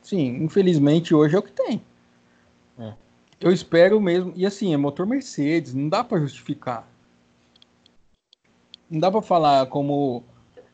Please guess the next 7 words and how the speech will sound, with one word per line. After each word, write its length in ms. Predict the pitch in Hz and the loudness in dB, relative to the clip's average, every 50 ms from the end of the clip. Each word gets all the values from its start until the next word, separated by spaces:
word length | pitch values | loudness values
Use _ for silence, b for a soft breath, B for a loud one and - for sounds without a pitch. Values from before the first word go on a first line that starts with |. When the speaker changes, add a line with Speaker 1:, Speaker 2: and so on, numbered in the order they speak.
| _ _ _ - | _ _ _ -4
Speaker 1:
a 340 | 143 147 139 131 127 127 127 | 0 2 2 4 2 2 0
McLaren 640 | 127 127 135 127 - - 143 135 139 143 139 139 | 0 0 -2 -2 0 0 2 2 2 2 0 -2
botava 400 | 135 131 131 131 139 135 131 131 | -2 -4 -4 -2 -2 -2 0 -2
a 20 | 127 | -2
culpa 240 | - 139 127 135 131 | -4 -6 -6 -6 -4
na 120 | 131 131 | -4 -4
Honda, 440 | 117 117 127 123 113 117 120 117 | -4 -2 -4 -4 -4 -6 -12 -18